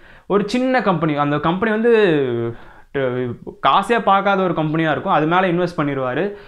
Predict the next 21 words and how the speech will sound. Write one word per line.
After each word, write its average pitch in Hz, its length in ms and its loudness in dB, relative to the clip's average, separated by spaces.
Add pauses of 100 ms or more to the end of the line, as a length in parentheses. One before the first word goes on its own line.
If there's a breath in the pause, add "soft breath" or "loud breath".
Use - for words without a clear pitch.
(200 loud breath)
So 214 160 -2
அது 175 200 4
கோடிக்கணக்குல 226 640 2
இன்வெஸ்ட் 202 240 -4
பண்ணும்போது 185 340 0
அதோட 180 260 2 (160)
பர்சன்டேஜ் 180 480 0
வந்து 170 180 2
அதிகமாகும். 147 520 0
இந்த 143 120 -2
கம்பெனி 160 260 -2
வந்து 156 200 -4
ஜெயிக்க 180 240 0
போறதுன்னு 160 420 -2
நினைச்சு 135 280 -4 (440 loud breath)
சின்ன 226 220 -4
சின்ன 226 200 -4 (360)
இடத்துல 175 320 0
இருக்கவங்கலாம் 170 480 0
அதுல 160 140 0
வந்து 160 240 0